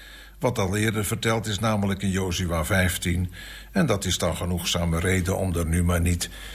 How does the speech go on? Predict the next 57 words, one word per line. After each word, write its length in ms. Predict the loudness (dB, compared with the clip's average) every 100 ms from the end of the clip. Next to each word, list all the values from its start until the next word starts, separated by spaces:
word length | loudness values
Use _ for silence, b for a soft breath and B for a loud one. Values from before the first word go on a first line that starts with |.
| B
verder 480 | 2 2 4 0
op 180 | 0 2
in 180 | 2 2
te 120 | 2
gaan. 400 | 2 2 0 -4 -10 -18 -4
Waarom 320 | 2 2 2
dit 160 | 0 0
alles 240 | 0 0
dan 200 | 0 -2
verteld 440 | -2 -2 0 -2
wordt, 340 | -4 -6 -6 -16 B B B B
waarom 240 | 0 0
die 120 | 0
dingen 420 | 0 2 2 0 -2 B
herhaald 640 | 0 0 2 2 2 0
worden 280 | -2 -2 0
die 120 | 0
Jozua 480 | 2 2 0 -2 -2
ook 240 | 0 -2
al 140 | 0 -2
verteld 440 | -2 -2 0 0
heeft, 400 | 0 -2 -4 -10 -18 B B B
het 100 | B
zou 240 | 2 2
kunnen 280 | 2 0 2
zijn 440 | 2 2 2 0 -4 B B
dat 180 | -4
de 80 | 0
naam 280 | 2 2 2
Otniel 560 | 0 -2 0 2 4 2
hier 280 | 2 2 2
in 120 | 0
het 120 | -2
boek 220 | -4 -2
Richteren 440 | 0 0 0 0 0
al 160 | 0
genoemd 440 | 0 0 2 2 0
wordt 200 | -2 0
om 120 | 0
op 160 | 0
die 100 | 0
manier 320 | 2 4 2 2
de 120 | 0
lezer 420 | 2 2 2 0
wat 220 | 0 -2
voor 360 | -2 2 2 2
te 120 | 0
bereiden 580 | -2 0 2 2 0 -4
op 160 | -4
wat 160 | -4 0
later 400 | 2 2 0 0
aan 120 | 0
de 80 | 0
orde 300 | 0 -2 0
zal 200 | 0 0
komen, 380 | 0 2 2 4
want 380 | 4 2 0